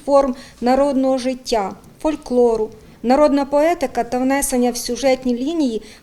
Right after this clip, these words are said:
позасюжетних елементів із описами народних обрядів, використання пісень, легенд, переказів тощо і психології людини, ментальності української. І так кожна література етнічна, національна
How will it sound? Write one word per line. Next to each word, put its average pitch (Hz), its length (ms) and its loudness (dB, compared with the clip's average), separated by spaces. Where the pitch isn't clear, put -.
позасюжетних 262 920 0
елементів 269 760 -2
із 233 180 -6
описами 247 500 0
народних 285 460 0
обрядів, 226 540 -4
використання 285 840 -2
пісень, 240 600 -2
легенд, 247 560 0
переказів 247 580 -2
тощо 294 480 -4
і 277 100 2
психології 262 800 0
людини, 214 500 -4
ментальності 247 800 0
української. 208 840 -8
І 240 80 -10
так 294 260 -2
кожна 294 320 -2
література 277 640 -2
етнічна, 233 580 -6
національна 233 680 -4